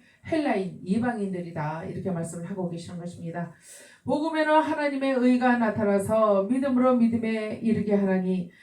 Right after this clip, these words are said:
기록된 바 오직 의인은 믿음으로 말미암아 살리라 함과 같으니라. 그러므로 이 능력에, 하나님의 능력에는 뭐가 나타나? 하나님의 의가 나타난다 하는 말씀이에요.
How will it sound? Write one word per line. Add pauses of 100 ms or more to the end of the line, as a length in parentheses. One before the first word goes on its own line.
(200)
기록된
바
오직
의인은
믿음으로
말미암아
살리라
함과
같으니라. (360)
그러므로 (180)
이
능력에,
하나님의
능력에는
뭐가
나타나?
하나님의
의가
나타난다
하는
말씀이에요.